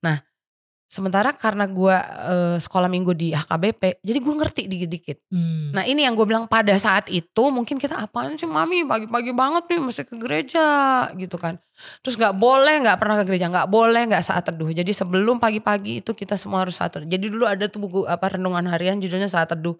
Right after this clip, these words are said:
Speaker 2: Ya.
Speaker 1: Nyokap gue akan baca. Nyokap gue akan baca. Begitu kita udah bisa baca, semua satu-satu disuruh baca. Nanti bokap gue yang jelasin ini tentang
Speaker 2: Wow.
Speaker 1: apa. Terus atau nyokap gue yang ngejelasin. Terus salah satu dari mereka berdoa.
Speaker 2: Hmm.
Speaker 1: Terus kita makan. Jadi emang fondasi-fondasi,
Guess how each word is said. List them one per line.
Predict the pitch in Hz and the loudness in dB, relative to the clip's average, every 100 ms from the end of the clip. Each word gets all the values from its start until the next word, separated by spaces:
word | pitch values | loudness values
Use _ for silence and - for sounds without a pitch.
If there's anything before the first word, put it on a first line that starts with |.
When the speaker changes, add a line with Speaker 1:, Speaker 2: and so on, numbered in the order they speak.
| - | -4
Speaker 2:
Ya. | 190 160 - | 0 0 0
Speaker 1:
Nyokap | 226 226 | 0 2
gue | 226 | 4
akan | 254 220 | 4 2
baca. | 196 165 165 - _ _ _ _ _ _ | 2 0 -2 -10 _ _ _ _ _ _
Nyokap | 170 170 | -6 -4
gue | 170 165 | -2 0
akan | 165 160 | 0 -2
baca. | 165 156 - 208 | -2 -2 0 0
Begitu | 185 202 | 0 0
kita | 208 208 | 2 2
udah | 196 | 2
bisa | 190 190 185 | 2 2 4
baca, | 180 240 | 4 2
semua | 233 214 | 0 0
satu-satu | 226 190 175 185 208 | 0 0 -2 -4 -2
disuruh | 185 165 175 | -2 -2 -2
baca. | 165 165 208 | -2 0 0
Nanti | 196 180 | 0 -4
bokap | 175 156 156 | -6 -6 -8
gue | 165 160 | -6 0
yang | 180 | 0
jelasin | 170 156 147 - | 2 0 0 -4
ini | 170 | -6
tentang | - 165 156 | -6 -6 -4
Speaker 2:
Wow. | 160 | -2
Speaker 1:
apa. | 143 180 202 233 - - _ | 0 2 2 -2 -16 -20 _
Terus | - 160 | -14 -8
atau | 185 170 170 | -6 -4 -4
nyokap | 165 160 160 | -4 -6 -4
gue | 170 | 0
yang | 165 | 0
ngejelasin. | 160 160 156 147 196 | 0 0 0 0 -6
Terus | 202 185 | -6 -4
salah | 165 | -4
satu | 160 160 165 | -4 -6 -4
dari | 160 | -4
mereka | 151 151 165 | -6 -10 -10
berdoa. | 143 139 139 - 147 135 | -10 -10 -10 -8 -12 -10
Speaker 2:
Hmm. | - 165 156 147 143 143 | -6 -4 -4 -6 -10 -12
Speaker 1:
Terus | 180 | -12
kita | - 180 190 | -6 0 0
makan. | 180 - 185 185 175 | 0 -2 0 0 0
Jadi | 165 226 320 | -2 0 0
emang | - 247 240 247 | 0 0 2 0
fondasi-fondasi, | - 226 208 208 214 214 196 190 | 0 2 2 0 0 2 2 0